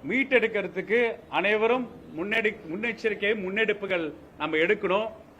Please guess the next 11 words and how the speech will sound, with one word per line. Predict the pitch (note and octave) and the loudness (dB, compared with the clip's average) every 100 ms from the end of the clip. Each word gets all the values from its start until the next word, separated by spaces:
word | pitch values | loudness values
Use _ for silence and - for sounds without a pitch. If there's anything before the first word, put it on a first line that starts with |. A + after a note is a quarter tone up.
| - | -8
அந்த | C#3+ E3 | -4 -2
செய்தியை | E3+ A#3+ A#3+ A3 | 2 2 4 2
வந்து | F#3+ F3+ G#3+ A3+ G3 | 0 0 2 2 0
உங்க | F3 | -4
தொண்டர்கள்கிட்டயும் | E3 F3 F#3+ G#3+ G3+ F3 D#3+ F3+ G#3 A3 - - - | -2 0 0 0 -2 -4 -4 -2 -2 -4 -14 -20 -20
சமுதாய | - F#3 A3 A3+ | -6 -4 4 6
இயக்கத்தில் | G#3 G3+ F#3 F#3 F3 | 6 4 -2 -2 -2
இருக்கிற | E3+ E3+ F#3 D#3+ D3 | -2 0 2 4 2
பங்கேற்பாளர்களுக்கும் | D#3+ F3+ A3 G#3+ G3 F3 D#3 C#3+ G3 A3 | 0 2 2 4 2 2 0 -4 -6 -8
சமூக | F#3+ F3 G#3 A3 | -2 -2 0 -2
செயற்பாட்டாளர்களுக்கும் | - F#3+ F#3 F3 D#3+ D3 E3+ F#3+ | -2 -2 -2 -2 -4 -6 -4 -4